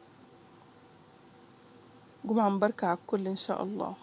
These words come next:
يا رب يجعله في ميزان حسناتكم جميعًا. تقبل الله طاعتكم وبارك الله فيكم جميع متابعيني وحبايبي وأهلي وكل اللي أعرفهم.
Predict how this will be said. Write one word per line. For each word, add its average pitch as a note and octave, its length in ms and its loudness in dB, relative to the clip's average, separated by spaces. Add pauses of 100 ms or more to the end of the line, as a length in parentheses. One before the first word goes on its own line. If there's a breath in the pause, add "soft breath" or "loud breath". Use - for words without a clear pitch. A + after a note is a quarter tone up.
(480 loud breath)
يا G3 100 0
رب G3+ 180 -2 (360)
يجعله F#3 340 2
في G3+ 100 -6
ميزان G3+ 220 -2
حسناتكم G3+ 560 -4
جميعًا. F#3+ 480 -2 (140)
تقبل G3 400 -2
الله F#3+ 200 2
طاعتكم F3+ 580 -2 (320 loud breath)
وبارك G3+ 340 0
الله G3 180 2
فيكم G3 440 -2
جميع F#3+ 260 0
متابعيني F#3+ 640 -2 (320 loud breath)
وحبايبي F#3 560 0 (480 loud breath)
وأهلي G3 340 2
وكل G3 280 0
اللي F#3 180 2
أعرفهم. F3+ 480 -2